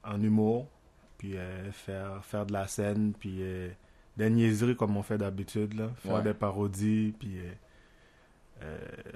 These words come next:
Speaker 1: des courts-métrages, puis, euh, plus tard, ça va être la réalisation de films, probablement, mais des films niaiseuses.
Speaker 2: Ok, je comprends.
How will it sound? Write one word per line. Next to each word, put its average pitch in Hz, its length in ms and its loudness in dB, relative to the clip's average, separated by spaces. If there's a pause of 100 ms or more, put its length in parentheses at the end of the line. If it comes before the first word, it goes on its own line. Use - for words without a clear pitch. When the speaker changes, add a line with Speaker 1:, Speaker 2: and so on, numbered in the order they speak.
(140)
Speaker 1:
des 95 160 -6
courts-métrages, 101 880 0
puis, 92 200 -10
euh, 87 500 -10
plus 104 160 -2
tard, 104 240 0
ça 101 100 -4
va 98 140 0
être 98 120 -2
la 101 200 0
réalisation 98 800 -2
de 95 160 -2
films, 95 340 -4
probablement, 95 640 -4
mais 101 160 2
des 98 140 0
films 117 260 4
niaiseuses. 113 680 4 (300)
Speaker 2:
Ok, 92 300 -4 (340)
je - 100 -18
comprends. 85 360 -2